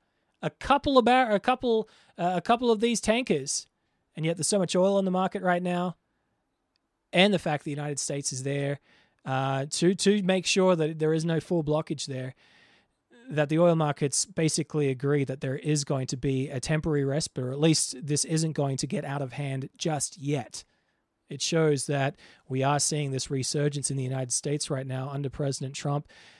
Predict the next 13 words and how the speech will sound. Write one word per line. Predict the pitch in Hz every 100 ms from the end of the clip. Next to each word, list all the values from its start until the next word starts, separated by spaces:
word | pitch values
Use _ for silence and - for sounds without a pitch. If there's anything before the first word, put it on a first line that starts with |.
| _ -
and | 147
even | 156 160
it | 143
looks | 151 -
like | 147 -
the |
Brits | 127 147 156 143
are |
coming | - 143 143
on | 135
board | 120 143 139
with | 131 160 185
that, | 135 131 170